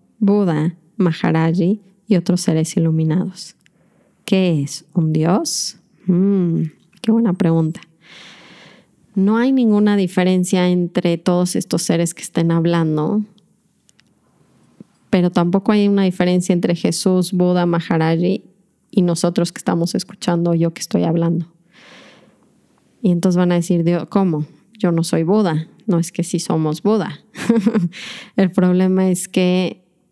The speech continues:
em, la motivación, digamos, a ver cómo lo, lo puedo poner un poco más profundo.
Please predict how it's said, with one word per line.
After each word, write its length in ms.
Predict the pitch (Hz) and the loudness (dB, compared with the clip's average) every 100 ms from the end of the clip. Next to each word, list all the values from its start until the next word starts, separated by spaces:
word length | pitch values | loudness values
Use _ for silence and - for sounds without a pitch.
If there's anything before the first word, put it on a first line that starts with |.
| - | -2
em, 720 | 180 175 170 170 170 175 - _ _ _ _ _ _ - - | 0 0 0 -2 -2 -4 -6 _ _ _ _ _ _ -12 -2
la 180 | 196 185 | 2 2
motivación, 1040 | 185 180 190 180 180 - 196 202 202 196 190 | 2 2 2 2 0 0 0 0 0 -2 -2
digamos, 580 | 190 180 180 180 180 - - - _ - | 0 2 2 0 -4 -10 -20 -20 _ -4
a 100 | 180 | 0
ver 220 | 185 175 | 2 0
cómo 240 | 175 180 175 | 0 0 0
lo, 260 | 175 165 - - | 0 -2 -6 -6
lo 160 | 185 170 | -4 -2
puedo 180 | - - | -2 0
poner 300 | 175 170 175 | 0 0 0
un 100 | 175 | 0
poco 260 | 175 180 | -2 -2
más 480 | 170 165 165 160 - - | 0 0 0 -2 -8 -4
profundo. 560 | 185 175 180 170 170 | -2 0 0 0 -2